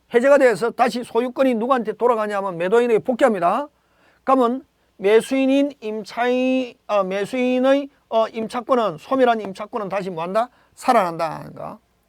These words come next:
되겠습니까? 예, 요거 꼭 기억해야 됩니다. 자, 원칙,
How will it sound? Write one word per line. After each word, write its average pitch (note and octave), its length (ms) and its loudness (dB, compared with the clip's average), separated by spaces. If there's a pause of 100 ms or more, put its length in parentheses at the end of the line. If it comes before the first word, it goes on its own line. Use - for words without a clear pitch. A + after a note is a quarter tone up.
되겠습니까? G3 840 -8
예, E3 180 -14
요거 E3+ 320 -12
꼭 G#3+ 360 -12
기억해야 A3+ 280 -4
됩니다. F3+ 380 -6 (340)
자, G#3+ 260 0 (280)
원칙, - 420 -4